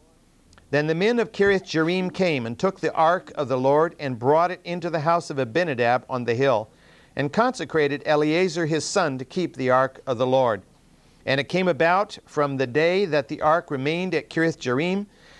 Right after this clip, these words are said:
that the, the time was long, for it was twenty years, and all the house of Israel lamented after the Lord. The return of the ark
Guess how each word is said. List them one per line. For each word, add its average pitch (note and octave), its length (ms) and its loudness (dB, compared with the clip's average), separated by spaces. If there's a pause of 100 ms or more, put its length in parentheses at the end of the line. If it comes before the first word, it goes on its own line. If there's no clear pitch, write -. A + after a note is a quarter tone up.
(140)
that C3+ 220 0
the, B2 360 -2
the B2 200 0
time F3+ 400 -2
was C3+ 160 -2
long, C#3 420 0
for C#3 140 -2
it A#2+ 40 -10
was B2+ 140 -8
twenty E3+ 320 -2
years, C3 460 -2 (420)
and A#2 140 -2
all C#3 160 2
the C3+ 80 -2
house C#3+ 300 0
of C3 100 -2
Israel A#2 440 0 (220)
lamented B2 720 -2 (400)
after G#2 520 -2 (180)
the G#2 140 0
Lord. G#2 360 2 (1160)
The G2+ 40 -8
return D#3 340 0
of C3+ 100 2
the B2+ 160 0
ark C3+ 340 2